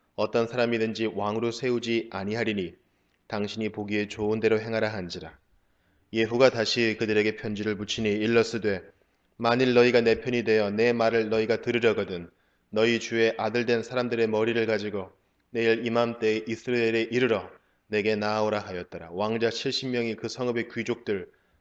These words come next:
곧 그들을 양육하는 자들과 함께 있는 중에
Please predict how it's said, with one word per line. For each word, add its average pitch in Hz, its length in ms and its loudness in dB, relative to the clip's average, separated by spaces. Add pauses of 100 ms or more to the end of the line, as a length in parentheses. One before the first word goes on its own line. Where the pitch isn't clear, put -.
곧 - 300 -4 (160)
그들을 123 400 2
양육하는 120 500 -2
자들과 113 320 0
함께 139 360 -4
있는 107 260 -2
중에 90 360 -10